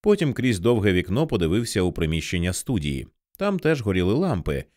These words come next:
і працювало все обладнання. Від цього йому стало трохи моторошно, хоча Лестер Когінс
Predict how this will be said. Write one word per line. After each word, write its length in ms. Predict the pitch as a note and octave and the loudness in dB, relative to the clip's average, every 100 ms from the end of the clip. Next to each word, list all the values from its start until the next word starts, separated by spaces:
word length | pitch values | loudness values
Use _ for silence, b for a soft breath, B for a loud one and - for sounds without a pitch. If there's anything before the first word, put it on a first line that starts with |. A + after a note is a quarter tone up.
| _ _ | _ _
і 80 | G#3+ | -4
працювало 560 | G#3 F#3 - E2+ B2+ C3 | 0 0 0 0 0 -2
все 240 | - F2 | -2 0
обладнання. 720 | F#2+ A2 C#3+ D#2 D2+ C#2 C2 - _ _ _ - | 0 0 -2 -2 -2 -4 -6 -12 _ _ _ -6
Від 240 | E3 D3+ - | 0 0 0
цього 280 | B2 F#2 | 0 2
йому 200 | F2+ F2 | 2 0
стало 360 | E2 - F#2 F#2 | -2 0 0 0
трохи 320 | E2 E2+ A#2 | 0 -2 -2
моторошно, 600 | C3+ E3+ D#2+ C#2+ - C2 | -2 -2 -2 -6 -6 -8
хоча 440 | - D#2 - F#2 F#2 | -4 -4 0 2 2
Лестер 520 | F2+ F#2 - D#2+ - | 2 0 0 -4 -2
Когінс 580 | F2 E2+ A2+ D#3 - | -2 0 0 -2 -4